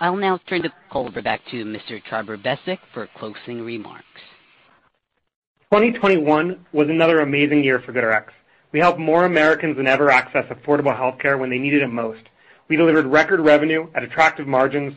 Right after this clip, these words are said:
Speaker 2: while growing our consumer and provider base, increasing our market share, and deepening the relationships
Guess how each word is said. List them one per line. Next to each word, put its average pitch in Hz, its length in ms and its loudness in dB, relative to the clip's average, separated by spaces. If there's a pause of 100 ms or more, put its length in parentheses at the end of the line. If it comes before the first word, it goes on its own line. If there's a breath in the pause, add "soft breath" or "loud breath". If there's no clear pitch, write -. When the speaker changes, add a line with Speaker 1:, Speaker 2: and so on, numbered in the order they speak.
Speaker 2:
while 143 140 0
growing 165 380 2
our 147 80 0
consumer 147 440 -2
and 131 100 -2
provider 123 380 2
base, 135 280 0 (360 soft breath)
increasing 185 480 0
our 127 80 2
market 143 320 0
share, 131 400 -2 (160 soft breath)
and 143 180 -4
deepening 185 400 0
the 165 60 2
relationships 131 640 -2